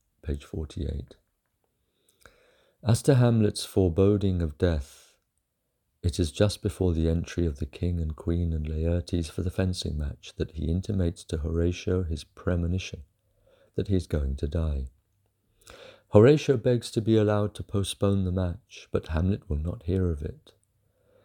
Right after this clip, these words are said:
His refusal is perhaps the greatest speech of the play, and we have already quoted the essence of it.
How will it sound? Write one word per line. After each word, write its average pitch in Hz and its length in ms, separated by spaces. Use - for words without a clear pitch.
His 90 220
refusal 98 480
is 82 100
perhaps 87 380
the 92 100
greatest 95 560
speech - 460
of 82 80
the - 80
play, 78 400
and 85 120
we 90 100
have 82 140
already 87 280
quoted 82 460
the 78 160
essence - 420
of 76 140
it. 73 300